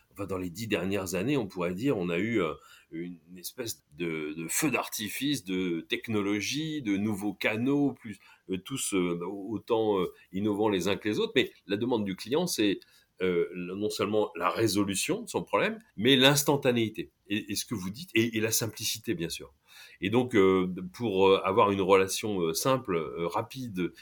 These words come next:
immédiate, euh, en temps réel, euh, quand vous, euh, euh, parlez de la voix et quand vous parlez du, du, euh, messaging, on est, euh, clairement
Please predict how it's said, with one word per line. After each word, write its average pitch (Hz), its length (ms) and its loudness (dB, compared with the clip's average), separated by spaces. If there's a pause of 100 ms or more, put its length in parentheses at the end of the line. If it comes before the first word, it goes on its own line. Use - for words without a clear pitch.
(120)
immédiate, 117 640 0
euh, 82 380 -4
en 98 100 -2
temps 95 180 -2
réel, 139 440 0 (100)
euh, 87 160 0
quand 101 180 -2
vous, 92 340 0
euh, 85 320 0 (100)
euh, 85 120 -6
parlez 90 260 -2
de 85 60 -6
la 87 80 2
voix 120 380 4
et 92 80 2
quand 92 160 -4
vous 87 140 -8
parlez 92 460 -2
du, 78 240 -12
du, 80 180 -8
euh, 78 60 -10
messaging, 87 600 -6 (120)
on 90 140 -4
est, 120 160 4
euh, 80 160 2 (120)
clairement 120 560 0